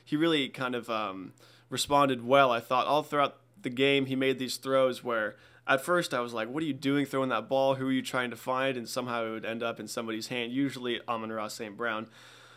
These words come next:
But, you know, I thought he played well, and I thought it was a, it was definitely an encouraging sign moving forward 'cause they're going to need him. They're going to need him a lot. You saw what happened in the, in the, uh, Washington game when,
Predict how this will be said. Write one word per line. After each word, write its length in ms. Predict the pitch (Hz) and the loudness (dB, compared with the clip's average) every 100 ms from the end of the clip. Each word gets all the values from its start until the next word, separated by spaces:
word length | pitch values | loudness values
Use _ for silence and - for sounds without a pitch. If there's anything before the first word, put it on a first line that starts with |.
| - _ - | -20 _ 4
But, 240 | 175 180 | 6 6
you 100 | 185 | 4
know, 100 | 196 | 6
I 120 | 165 | 6
thought 180 | 180 208 | 6 4
he 60 | 208 | 2
played 240 | - 202 | 2 2
well, 240 | 180 170 123 | 6 6 6
and 80 | |
I 80 | 120 | 2
thought 200 | 131 143 | 4 4
it 40 | 139 | 4
was 180 | 131 | 2
a, 300 | 131 123 117 107 _ | 2 4 2 -2 _
it 60 | 139 | -2
was 140 | 139 | 0
definitely 340 | 139 143 143 135 | 2 2 2 -2
an 60 | |
encouraging 500 | 127 120 135 131 123 | -2 -2 0 0 -2
sign 300 | 120 131 123 | -2 0 2
moving 240 | 123 117 113 | 0 -2 -6
forward 440 | - 127 123 123 | -4 -2 -2 -4
'cause 160 | 123 113 | -6 0
they're 140 | 139 | 2
going 240 | 139 147 143 | 2 0 -2
to 120 | 135 | -2
need 340 | 123 123 123 | -2 -2 -2
him. 220 | 110 113 104 | -4 -8 -4
They're 100 | 123 | -2
going 240 | 131 131 | 0 0
to 80 | 123 | -2
need 280 | 120 123 113 | -2 -4 -4
him 200 | 123 117 | -8 -8
a 60 | |
lot. 420 | 113 113 110 110 123 | -8 -4 -2 -2 -2
You 120 | 127 | -4
saw 200 | - 131 | 0 2
what 120 | 123 | 2
happened 340 | 120 120 123 | 0 -2 -4
in 120 | 120 113 | -4 -2
the, 300 | 110 107 - - | -2 -2 -4 -8
in 100 | 123 | -6
the, 160 | 117 | -4
uh, 160 | 110 104 | -2 -4
Washington 600 | 107 117 127 127 110 117 | -2 -2 0 -2 -8 -6
game 300 | 117 110 110 | -4 -4 -4
when, 240 | 107 104 | -6 -6